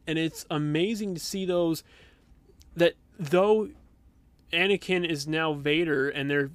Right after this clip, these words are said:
two very different characters, they're still very much similar in the way that they tactically approach things, you know.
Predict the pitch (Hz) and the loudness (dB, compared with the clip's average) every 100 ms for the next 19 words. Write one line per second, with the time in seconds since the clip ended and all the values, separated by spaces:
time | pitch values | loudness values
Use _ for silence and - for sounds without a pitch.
0 | - - 196 151 151 156 156 151 - 139 | -10 -6 -4 0 2 2 0 -4 -2 -4
1 | 135 - - 220 285 254 - 143 139 165 | -6 -14 -6 -2 0 -2 -2 -2 0 -4
2 | - - - - - - _ _ - _ | -12 -20 -20 -20 -20 -20 _ _ -20 _
3 | - - _ 202 196 214 - - - 247 | -20 -20 _ 4 6 6 4 -2 0 0
4 | 254 240 196 - - 165 147 170 202 208 | 0 -2 -6 -18 -20 -16 -2 0 2 0
5 | 190 180 - - - 214 233 175 151 143 | -2 -4 -4 -4 -2 -2 0 0 0 -2
6 | - 160 156 151 160 160 156 - 156 151 | -2 -4 -2 -2 -2 -2 -4 -4 -4 -6
7 | _ _ _ - - 170 160 180 - 160 | _ _ _ -12 -6 -6 -4 -8 -2 0
8 | 151 - 165 196 - 139 139 - 160 - | 0 -2 -4 -4 -8 -8 -8 -12 -16 -16
9 | - - _ - 143 135 78 80 | -18 -20 _ -8 -6 -6 -12 -16